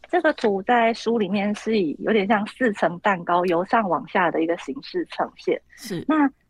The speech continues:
Speaker 1: 在最上面是我们都听过，就是皮质，然后就是，呃，培里医生形容说这是我们聪明的部位，
Speaker 2: 嗯。
Speaker 1: 就是这是我们思考啊、创造啊、语言、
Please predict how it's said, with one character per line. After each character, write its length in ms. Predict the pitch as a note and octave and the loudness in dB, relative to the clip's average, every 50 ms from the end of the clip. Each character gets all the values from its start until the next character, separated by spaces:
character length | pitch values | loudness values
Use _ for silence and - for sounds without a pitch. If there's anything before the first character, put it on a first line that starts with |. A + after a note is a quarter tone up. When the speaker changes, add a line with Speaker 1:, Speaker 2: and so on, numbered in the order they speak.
| _ _ | _ _
Speaker 1:
在 300 | - D4+ C#4+ C4 B3 A#3 | 4 4 6 6 6 4
最 260 | A#3+ - - D#4+ B3+ | 2 2 4 4 4
上 180 | A#3 - C4 A#3 | 4 4 4 4
面 240 | A3+ A#3 A#3 G#3+ G#3+ | 4 4 2 2 0
是 200 | - - A3+ A3 | 0 0 0 2
我 160 | G3+ F3 E3 | 2 2 0
们 280 | D#3+ - - - - - - _ _ | 0 -2 -4 -4 -4 -8 -12 _ _
都 140 | - A3 G#3 | 2 2 2
听 160 | - A#3 G#3 | 2 0 2
过， 140 | G#3+ G3 F#3 | 4 4 2
就 100 | G3+ G#3 | 2 0
是 160 | G3+ A3 G#3+ | 0 -2 -2
皮 220 | G#3+ - - E3 E3 F3 | -2 -2 -2 -2 -2 -4
质， 340 | - - - D#3+ B2 B2 - _ _ _ | -8 -10 -8 -8 -8 -8 -10 _ _ _
然 140 | - F3 F3+ | -8 -4 -4
后 80 | G3 G3 | -2 0
就 100 | A3 G#3+ | 0 0
是， 320 | - A#3+ A3+ G#3+ G3+ - - _ _ _ | 2 2 2 2 2 0 -4 _ _ _
呃， 240 | - F3 F3+ F3 F3 F#3 | 0 2 2 2 2 2
培 100 | - B3+ | 2 4
里 160 | C4+ C4+ A3+ G#3+ | 4 6 6 4
医 60 | A3+ | 4
生 240 | - A#3 G#3+ A3 A3 | 4 4 4 4 2
形 120 | - F#3 | 0 -2
容 160 | F#3+ F#3 F3+ | -2 -2 0
说 160 | F#3 F#3+ F#3+ | 0 0 2
这 140 | F#3+ G3+ G#3+ | 2 2 2
是 140 | G3+ G3 G#3 | 2 4 4
我 100 | F#3+ E3+ | 2 2
们 260 | D3+ C#3+ C3 - A#3+ - - - | 2 0 -2 -2 -4 -8 -4 0
聪 180 | - C4 B3 | 2 4 4
明 180 | B3 A#3 F#3 E3 | 4 2 2 2
的 80 | E3 F3 | 0 0
部 260 | - - F#3+ E3+ - | 0 0 0 0 2
位， 240 | D#3 E3 - - G#3 - - - | 4 2 2 2 -2 -8 -10 -4
Speaker 2:
嗯。 180 | B3 A#3+ G#3+ D#3+ - | -2 0 0 2 2
Speaker 1:
就 80 | A3+ | 2
是 120 | A3 A#3 A#3 | 2 2 2
这 140 | G3+ A3 G#3+ | 2 2 2
是 120 | - A#3 | 4 4
我 100 | A3 F#3 | 4 4
们 180 | D#3+ E3 D#3+ F3 | 4 2 0 -2
思 240 | - - - G3+ | -2 -4 -2 -2
考 300 | G3+ - - F3+ D#3+ C#3+ | -2 0 0 0 2 4
啊、 180 | C3+ C#3 C#3 D#3 | 4 2 2 0
创 260 | - - G#3 G3 E3 F3 - | 0 0 -2 -2 -2 -2 0
造 200 | F#3 F3 D#3 D#3+ | 2 2 2 2
啊、 180 | D#3+ D#3 D#3 - - | 0 -2 -4 -6 -6
语 220 | - D3+ D3 - | -4 -4 -4 -2
言、 220 | A2 B2 A2+ A2+ | 0 0 0 -2